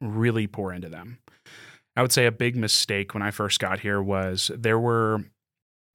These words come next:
there was, like I said, there were eight students. Half of them were not with me.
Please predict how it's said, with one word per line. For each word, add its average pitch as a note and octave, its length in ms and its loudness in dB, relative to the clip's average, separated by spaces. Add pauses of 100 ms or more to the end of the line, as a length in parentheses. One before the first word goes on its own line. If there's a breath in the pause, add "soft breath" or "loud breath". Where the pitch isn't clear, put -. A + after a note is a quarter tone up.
(120)
there A2+ 180 2
was, A2+ 300 2
like A2 140 0
I - 20 0
said, A2 180 -2
there G#2 80 0
were G#2+ 60 0
eight A2+ 180 -2
students. G2 480 -2
Half A2 320 -2
of A2+ 100 -2
them G#2+ 360 0
were A2 160 2
not G2 400 0
with F#2+ 320 -12
me. D#2+ 260 -16